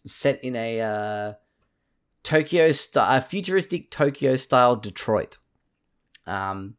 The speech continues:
and yeah, it's, it's got this really cool art style to it. The soundtrack is so good. It might be one of those soundtracks that people,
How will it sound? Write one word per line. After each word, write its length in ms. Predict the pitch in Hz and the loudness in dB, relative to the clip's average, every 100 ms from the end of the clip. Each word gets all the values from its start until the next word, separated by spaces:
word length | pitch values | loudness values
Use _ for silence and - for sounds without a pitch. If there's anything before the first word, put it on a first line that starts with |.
| _ | _
and 120 | 131 | 0
yeah, 100 | 170 | 2
it's, 140 | - - | 0 -2
it's 80 | 117 | -6
got 100 | 165 | -6
this 120 | 151 | -4
really 120 | 180 | -4
cool 160 | 170 165 | -2 2
art 180 | 147 139 | 2 4
style 180 | 139 147 | 2 2
to 120 | 147 | 0
it. 140 | 147 - - _ | 0 -4 -20 _
The 80 | - | -10
soundtrack 460 | 101 135 147 147 135 | 0 2 4 4 4
is 200 | 113 - _ _ _ _ | -2 -6 _ _ _ _
so 520 | - - - 151 151 | -10 -4 2 6 6
good. 280 | 123 104 92 | 4 0 -4
It 80 | - | -2
might 140 | 117 | -2
be 100 | 120 | -2
one 100 | 123 | -2
of 60 | 113 | -2
those 140 | 104 | -2
soundtracks 320 | - 104 104 - | 0 0 0 -4
that 120 | 92 | -4
people, 360 | 104 101 101 | -4 -4 -6